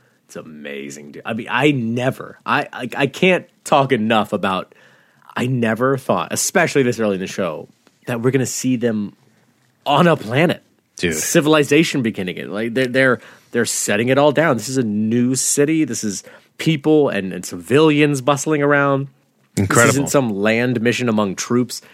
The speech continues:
Speaker 1: This is a new world they're building.
Speaker 2: Yeah, it's a whole, it's a whole shift in the show.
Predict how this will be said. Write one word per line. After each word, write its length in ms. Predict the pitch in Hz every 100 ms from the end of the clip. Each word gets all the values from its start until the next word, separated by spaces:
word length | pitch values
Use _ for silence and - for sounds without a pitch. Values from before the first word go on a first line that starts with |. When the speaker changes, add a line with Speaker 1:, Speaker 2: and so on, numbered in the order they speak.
| _
Speaker 1:
This 160 | 107 143
is 240 | 143 - -
a 100 | 120
new 520 | 95 98 101 110 110 _
world 520 | - 180 143 240 240 -
they're 140 | 175
building. 400 | 190 95 - - _ _ _ -
Speaker 2:
Yeah, 220 | 76 101 -
it's 100 | -
a 60 | 95
whole, 260 | 101 107 98
it's 220 | - 98
a 80 | 90
whole 280 | 104 101 87
shift 520 | - - 107 113 -
in 80 | 85
the 80 |
show. 440 | 82 - 120 107